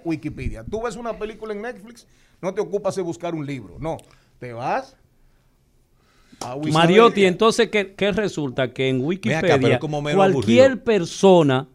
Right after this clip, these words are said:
Speaker 2: puede poner lo que le dé su maldita
Speaker 1: Así
Speaker 2: gana.
Speaker 1: es.
Speaker 3: Sí, pero esa es, esa es la hiper, la hiperinformación. Lo hiper, esa sociedad de la transparencia,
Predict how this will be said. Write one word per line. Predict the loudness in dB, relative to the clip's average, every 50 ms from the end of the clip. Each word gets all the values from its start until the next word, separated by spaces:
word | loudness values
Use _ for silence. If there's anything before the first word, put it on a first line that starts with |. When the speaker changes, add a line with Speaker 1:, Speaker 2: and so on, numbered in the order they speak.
| _ _ _
Speaker 2:
puede | 2 4 4 6 4 2
poner | 2 0 0 0 2 2 2 2
lo | 0 0 0
que | 0 0
le | 2
dé | 2 2 0
su | 0 -4 -6 -4
maldita | -2 -2 -2 -2 -4 -6 -6 -6 -6 -2 -2 -2
Speaker 1:
Así | 0 0 0 -2 -2 -2
Speaker 2:
gana. | -4 -6
Speaker 1:
es. | -8 -12 -14 -16 -18 -20 -10
Speaker 3:
Sí, | -8 -6 -4
pero | -4 -6
esa | -6 -8
es, | -8 -6 -4 -4 -4 -4
esa |
es | -6 -4 -2
la | 0 0
hiper, | 0 0 -2 -4 -4 -4 -4 -6 -10 -16 _ _
la | -6 -6 -6 -6 -8 _ _
hiperinformación. | -6 -6 -4 -4 -4 -4 -4 -6 -8 -8 -10 -8 -8 -8 -10 -12 -12 -12 -12 -12 -12 -14 -16 -12 -6
Lo | -2 0 0 0 0 -2 -2
hiper, | -2 -2 0 0 0 0 0 -4
esa | -8 -10 -10 -10
sociedad | -10 -10 -10 -8 -6 -6 -4 -4 -4
de | -4
la | -4 -6 -8
transparencia, | -10 -10 -12 -12 -14 -14 -12 -12 -10 -10 -10 -12 -14 -16 -16 -18 -20 -20 -20